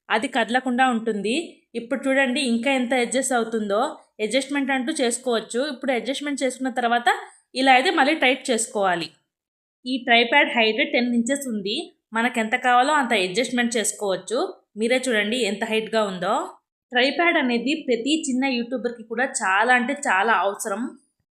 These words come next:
నేనైతే ఇప్పుడు దాకా ఏ ట్రైప్యాడ్‌ని అయితే పర్చేస్ చేయలేదు. ఒకసారి ఆర్డర్ చేస్తే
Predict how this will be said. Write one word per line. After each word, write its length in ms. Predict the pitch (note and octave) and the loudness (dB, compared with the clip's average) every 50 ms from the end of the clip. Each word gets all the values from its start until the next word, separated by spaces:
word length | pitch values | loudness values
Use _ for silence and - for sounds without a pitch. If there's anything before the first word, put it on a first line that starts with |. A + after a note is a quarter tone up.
| - | -6
నేనైతే 420 | A3 A3 B3 C#4 D4 D#4 D#4+ D#4+ F4+ | -2 0 2 2 2 2 0 2 0
ఇప్పుడు 260 | E4+ D#4+ - D4+ D4 | 0 0 0 0 2
దాకా 240 | A#3 C#4 C#4 C#4 D4+ D4 | 4 4 2 2 2 2
ఏ 120 | B3+ A#3 A#3+ | 2 4 2
ట్రైప్యాడ్‌ని 500 | A#3 B3 B3+ B3+ B3+ C4+ B3+ B3 A3 C4 B3+ | 2 2 2 2 4 4 4 4 4 2 0
అయితే 160 | A#3+ A#3 D4 | 0 0 -2
పర్చేస్ 380 | - - G#3+ G#3 - - B3 - | -2 -2 -4 -4 -4 -4 -4 -4
చేయలేదు. 380 | - B3+ A3 G#3+ G#3 G3+ F3 B3 C4+ | -2 -2 -2 -2 -2 -2 -2 0 0
ఒకసారి 400 | A#3+ A#3 B3 - - B3+ B3+ A#3+ C#4+ | 0 -2 -2 0 2 2 4 6 6
ఆర్డర్ 300 | B3+ A#3+ A#3+ A#3+ B3 B3 | 4 4 4 2 -2 -4
చేస్తే 380 | - B3 A#3 A#3 A#3 - - | -2 -2 -2 -2 -4 -2 0